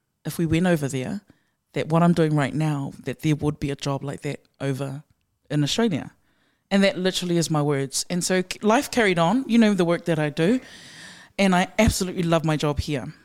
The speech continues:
I think probably two months later, um, I get an Instagram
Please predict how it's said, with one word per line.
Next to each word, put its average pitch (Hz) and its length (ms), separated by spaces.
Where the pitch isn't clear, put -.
I 180 80
think 170 280
probably 170 340
two - 240
months 175 300
later, 165 500
um, 160 720
I 175 80
get 175 120
an 165 80
Instagram 156 680